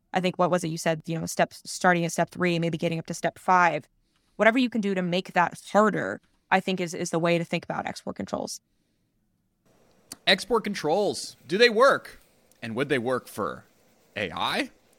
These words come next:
Speaker 2: To discuss, we have on today Emily Weinstein and Tim Huang, both research fellows at C set. We'll be talking today about the space industry,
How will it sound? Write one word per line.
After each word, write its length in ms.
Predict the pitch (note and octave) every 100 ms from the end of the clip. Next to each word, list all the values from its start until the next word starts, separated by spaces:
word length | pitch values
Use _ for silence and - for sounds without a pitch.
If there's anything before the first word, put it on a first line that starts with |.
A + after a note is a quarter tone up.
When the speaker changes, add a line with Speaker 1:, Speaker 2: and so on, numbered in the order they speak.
| _ _
Speaker 2:
To 100 | -
discuss, 420 | E4 - G3+ C4+
we 80 | A3
have 140 | G#3
on 160 | F#3 A3+
today 260 | D4 C#4+ G#3+
Emily 280 | F3 A#3
Weinstein 520 | A#3 A3+ D4 C#4 D#3 C3
and 140 | C3+
Tim 240 | - G#3+
Huang, 400 | A3 A3+ A3 - -
both 400 | C#3 C3+ C#3+ - -
research 380 | B2 D3 A3
fellows 440 | - A3+ A3+ A#3 F#3
at 140 | - F#3
C 220 | - D#4+
set. 340 | - A2+ - _ _
We'll 80 | E3+
be 80 | E3
talking 360 | - C#3+ E3+
today 500 | E3+ C3 B2 D#3+ F3 E3 - -
about 360 | G#2+ B2 C3
the 60 | A#2+
space 420 | - - A3 G#3+
industry, 760 | - G3+ G3+ - G#3+ G3+ G3+